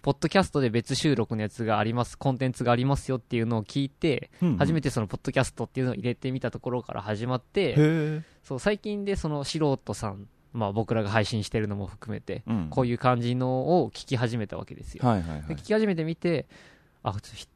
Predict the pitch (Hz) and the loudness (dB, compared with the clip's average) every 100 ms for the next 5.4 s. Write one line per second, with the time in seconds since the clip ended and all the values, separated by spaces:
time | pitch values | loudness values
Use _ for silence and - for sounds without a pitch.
0 | - 123 127 160 185 185 185 185 127 104 | -14 -6 0 2 4 6 6 6 4 2
1 | - - 117 123 143 135 120 107 101 - | -4 -2 0 2 2 4 2 2 -2 -4
2 | 107 107 - - 73 - - - 160 110 | -4 -4 -4 -8 -10 -12 -16 -6 -2 -2
3 | 71 _ _ _ 196 180 117 156 - 220 | -6 _ _ _ -2 0 0 -6 -4 0
4 | 233 - - 120 107 104 117 107 104 104 | 0 -2 -2 0 0 -2 -4 -2 -2 -4
5 | - 110 113 - | -6 -6 -6 -8